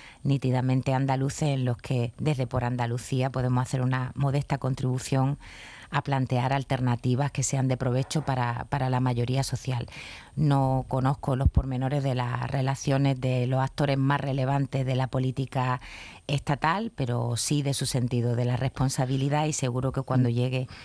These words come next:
Speaker 1: ese momento procesal de las elecciones generales, pues todo el panorama se clarificará y estaremos sumando y,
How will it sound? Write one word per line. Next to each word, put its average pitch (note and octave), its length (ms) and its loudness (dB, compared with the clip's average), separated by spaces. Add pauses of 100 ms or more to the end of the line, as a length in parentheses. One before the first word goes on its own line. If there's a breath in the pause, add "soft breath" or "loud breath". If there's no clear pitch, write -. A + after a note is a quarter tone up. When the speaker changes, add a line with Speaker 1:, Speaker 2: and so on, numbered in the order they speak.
(260 loud breath)
Speaker 1:
ese D3+ 200 2
momento D3 420 2
procesal C#3+ 500 0
de C#3+ 80 0
las C3 120 2
elecciones B2+ 460 0
generales, C3 540 0 (420 loud breath)
pues C3 140 -2
todo C3+ 180 2
el C3+ 80 0
panorama B2+ 480 0
se B2 420 0
clarificará C#3 840 0 (440 loud breath)
y D3+ 160 0
estaremos B2+ 880 2 (400 loud breath)
sumando D3 760 2
y, B2 560 0